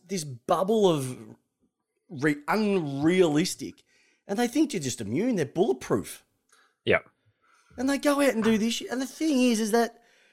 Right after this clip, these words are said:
Speaker 1: with the days of social media, with the days of, you know, gutter journalism, all fake news, whatever, clickbait, somebody, somebody will find out and somebody will report it.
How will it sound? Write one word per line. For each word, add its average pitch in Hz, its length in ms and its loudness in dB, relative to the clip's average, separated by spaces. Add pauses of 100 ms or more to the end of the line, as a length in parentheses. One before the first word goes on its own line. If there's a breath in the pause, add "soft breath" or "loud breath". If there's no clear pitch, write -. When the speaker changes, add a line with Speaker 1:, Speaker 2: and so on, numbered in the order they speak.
(100)
Speaker 1:
with 254 140 -4
the 247 80 -4
days 214 260 4
of 175 100 -2
social 233 440 -2
media, 185 340 0
with 175 140 -6
the 170 60 -8
days 202 420 0
of, 160 560 0 (440 soft breath)
you 143 120 -6
know, 151 100 4
gutter 175 440 2
journalism, 156 840 2
all 208 120 4
fake 180 360 -2
news, 147 180 2
whatever, 170 480 2
clickbait, 170 480 0 (420)
somebody, 220 840 -4 (540)
somebody 247 640 0
will 147 140 -2
find 107 360 -8
out 110 240 -6
and 226 140 -8
somebody 208 600 -4
will 160 120 -8
report 196 400 0
it. 135 140 -4